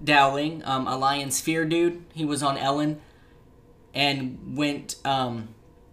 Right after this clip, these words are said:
to Doctor G-, Doctor Garamoni five years ago, did all this stuff. He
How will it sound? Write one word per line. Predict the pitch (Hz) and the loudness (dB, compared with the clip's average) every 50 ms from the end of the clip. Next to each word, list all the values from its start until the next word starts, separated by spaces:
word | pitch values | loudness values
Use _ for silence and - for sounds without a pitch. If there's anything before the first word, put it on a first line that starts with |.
| - - - - - - - - - - | -20 -20 -20 -20 -18 -16 -16 -16 -14 -8
to | - 175 160 | -4 -2 0
Doctor | 156 151 151 147 165 156 | 2 2 2 2 0 -6
G-, | 127 143 - - | -4 -4 -6 -6
Doctor | 135 123 139 135 - - 147 | -2 -2 -2 0 -2 -2 -6
Garamoni | 123 139 135 139 135 139 135 135 131 | -4 -2 -2 -2 -2 -2 -2 -2 -4
five | 127 - 135 131 127 | -2 -2 -2 -2 -2
years | 127 131 123 117 | -2 -4 -6 -6
ago, | 135 127 123 123 123 120 123 120 | -4 -4 -4 -2 -2 -2 -4 -4
did | 117 135 131 | -4 -4 -4
all | 131 127 | -4 -2
this | 127 127 127 - | -2 -2 -2 -4
stuff. | - 131 123 120 - - - - - - - - - - - - | -4 -4 -6 -8 -10 -14 -20 -20 -20 -20 -20 -20 -20 -20 -20 -20
He | - - - - 247 254 226 175 151 143 147 147 - - | -16 -12 -6 -4 -2 0 2 2 2 2 2 -2 -4 -6